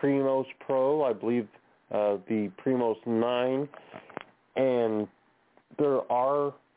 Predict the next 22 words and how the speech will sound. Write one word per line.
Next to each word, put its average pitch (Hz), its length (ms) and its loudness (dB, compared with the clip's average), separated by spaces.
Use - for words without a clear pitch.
lots 143 400 0
of 151 160 -2
opportunities 135 960 0
there 127 460 2
in 143 140 0
the 143 60 0
entire 131 600 -2
state 139 240 2
of 143 180 0
Colorado. 107 880 0
Most 113 320 -4
people 120 400 0
think 135 240 0
of 98 200 -2
Denver, 123 420 0
but 123 260 -2
it 123 140 0
has 107 140 0
grown 127 500 -2
to 113 120 2
include 107 420 -2
Colorado 120 560 0